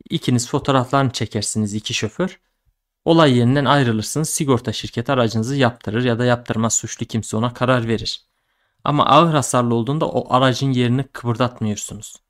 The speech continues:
Yetkililere bildiriyorsunuz. Yani ölümlü kazalarda. Yine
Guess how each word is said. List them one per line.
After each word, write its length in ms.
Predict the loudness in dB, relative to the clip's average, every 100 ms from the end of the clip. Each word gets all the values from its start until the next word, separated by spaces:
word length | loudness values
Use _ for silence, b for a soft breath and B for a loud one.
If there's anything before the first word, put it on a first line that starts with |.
| _
Yetkililere 640 | -4 -4 -4 -2 0 0 -2
bildiriyorsunuz. 760 | -6 -10 -10 -10 -12 -14 -18 _ b b b b -2
Yani 200 | 0 2
ölümlü 340 | 2 2 0
kazalarda. 720 | -2 -4 -4 -6 -8 -12 -16 _ _ _ _ _ _ _ _ _ _ _ _ _ _ _ _ -2
Yine 380 | 2 4 4